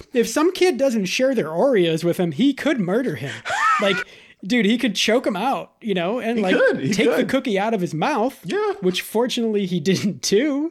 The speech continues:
Speaker 2: I'm glad Baby Yoda used, uh, sleight of hand there.
Speaker 1: I know.
Speaker 2: But whoa.
Speaker 1: Uh, and the
Speaker 2: Okay.
Speaker 1: teacher, which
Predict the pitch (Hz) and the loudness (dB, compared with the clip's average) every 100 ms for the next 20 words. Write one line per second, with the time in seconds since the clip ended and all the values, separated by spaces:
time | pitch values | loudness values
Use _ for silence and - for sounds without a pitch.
0 | - 117 123 170 185 185 170 165 165 139 | -4 -4 -2 -2 -2 -2 -2 -2 -2 0
1 | 135 127 113 113 120 110 104 113 _ _ | 2 2 0 -4 -2 -2 -4 -8 _ _
2 | - - 123 123 101 143 180 165 104 95 | -10 -6 -2 -2 -2 -6 -4 -4 -2 -2
3 | 92 101 170 160 156 175 220 101 139 190 | -4 -6 -4 -2 -2 -2 -2 -2 0 2
4 | 143 127 208 - - 185 175 - 294 185 | 2 2 0 -6 -4 -4 -4 -2 -2 0
5 | 123 - _ _ _ _ _ 147 165 87 | -4 -14 _ _ _ _ _ -4 -4 -4
6 | - 302 349 - 127 - _ _ - 185 | -2 0 0 -2 -6 -12 _ _ -4 -4